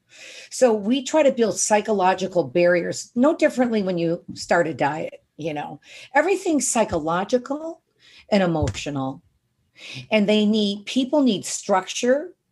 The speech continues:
they need guidance, and they need accountability. And I'm telling you, once you give it, bingo, they're so excited. They see the results. Remember, results build confidence. Confidence builds, you know, financial security.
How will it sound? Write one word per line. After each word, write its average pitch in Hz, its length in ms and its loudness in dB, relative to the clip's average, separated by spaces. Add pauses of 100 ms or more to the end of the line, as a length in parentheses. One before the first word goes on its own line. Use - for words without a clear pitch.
(320)
they 190 120 2
need 175 220 -2
guidance, 180 540 0
and 170 100 -4
they 165 100 -2
need 160 180 -2
accountability. 147 800 -4 (340)
And 202 160 2
I'm 220 220 2
telling 240 360 2
you, 160 120 -2
once 190 360 2
you 233 120 -2
give 214 260 2
it, 247 160 4 (220)
bingo, 165 640 2 (360)
they're 247 140 4
so 254 240 4
excited. 214 680 4 (1200)
They 233 140 4
see 262 200 2
the 226 120 4
results. 214 760 2 (1000)
Remember, 233 440 4
results 202 640 2
build 208 300 0
confidence. 214 640 0
Confidence 220 680 0
builds, 170 500 0 (300)
you 180 160 0
know, 151 300 -4 (100)
financial 156 540 -4
security. - 640 -10